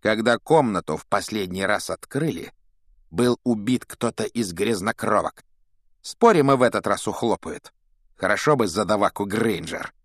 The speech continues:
Кровожадно произнёс он. Рон сжал гигантские кулаки Крэбба.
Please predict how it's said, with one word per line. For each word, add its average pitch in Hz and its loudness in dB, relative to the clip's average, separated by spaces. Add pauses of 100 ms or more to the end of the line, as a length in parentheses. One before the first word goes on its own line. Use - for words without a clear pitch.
(760)
Кровожадно 82 -4
произнёс 78 -8
он. 76 -14 (800)
Рон 104 2
сжал 90 -2
гигантские 87 -6
кулаки 87 -6
Крэбба. 78 -10